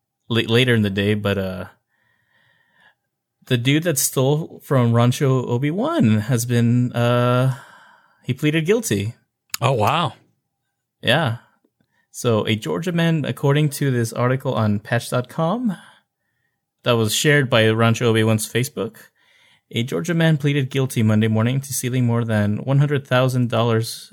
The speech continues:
Speaker 1: of Star Wars collectibles from a private museum in two thousand fifteen and sixteen.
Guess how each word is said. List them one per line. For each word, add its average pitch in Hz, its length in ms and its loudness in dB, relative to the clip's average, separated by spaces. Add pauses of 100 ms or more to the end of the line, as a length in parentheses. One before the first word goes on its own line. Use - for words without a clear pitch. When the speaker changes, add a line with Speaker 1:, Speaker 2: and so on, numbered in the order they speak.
(160)
Speaker 1:
of 104 220 -2
Star 113 220 0
Wars 113 180 0
collectibles 101 600 -4
from 110 180 -4
a 98 60 -6 (180)
private 123 300 -2
museum 107 640 -2 (920)
in 107 240 -2
two 120 140 -2
thousand 110 200 0
fifteen 113 260 -4
and 101 120 -2
sixteen. - 560 -10